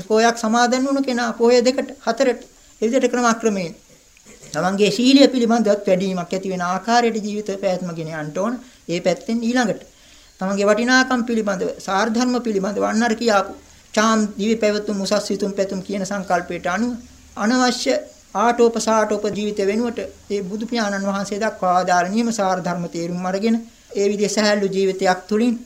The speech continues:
සිත එකඟ කර ගැනීමට, යම්කිසි කර්මස්ථානයක් පිහිට කරගෙන සිත සමාධිමත් කර ගැනීමට, ඊළඟට ඒ සමාධිමත් වූ සිත තුළින් ඊළඟට කරන්න තියෙන්නේ මොකද්ද? මේ අර මුළු මහත් ලෝකයේ තිබෙන ඒ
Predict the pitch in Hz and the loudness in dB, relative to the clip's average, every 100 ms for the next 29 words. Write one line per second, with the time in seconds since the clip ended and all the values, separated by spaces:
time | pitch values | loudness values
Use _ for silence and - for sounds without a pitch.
0 | - _ _ - - - 208 - - 185 | -16 _ _ -4 -2 2 0 0 -14 -4
1 | 262 254 226 214 190 175 165 151 151 175 | 0 2 2 0 -2 -6 -8 -10 -8 -6
2 | 180 180 180 175 175 - 185 180 185 180 | -6 -6 -4 -4 -6 -8 -8 -8 -8 -6
3 | 185 208 208 226 240 226 202 - 180 - | -6 -4 -2 -2 -2 -4 -6 -10 -12 -10
4 | - 220 240 190 185 180 185 175 185 190 | -4 0 0 -2 -6 -6 -6 -4 -4 -4
5 | 220 - _ - - _ 220 240 240 262 | -6 -8 _ -20 -20 _ 0 2 4 4
6 | 254 262 262 269 254 262 262 262 233 - | 4 4 4 4 4 0 0 -4 -4 -10
7 | - - _ _ _ - 277 269 196 147 | -20 -20 _ _ _ -2 2 2 2 -2
8 | 147 - 220 247 220 190 202 175 160 170 | -6 -6 -2 0 0 0 -2 -2 -6 -8
9 | 165 175 190 226 208 220 - _ 185 190 | -6 -6 -2 -4 -4 -10 -10 _ -8 -4
10 | 208 202 - - _ _ 202 208 202 214 | 2 2 0 -16 _ _ -2 0 0 -2
11 | 196 190 214 226 220 220 220 214 214 277 | 2 4 4 4 0 0 -4 -2 -4 -8
12 | - _ 202 208 | -20 _ 2 4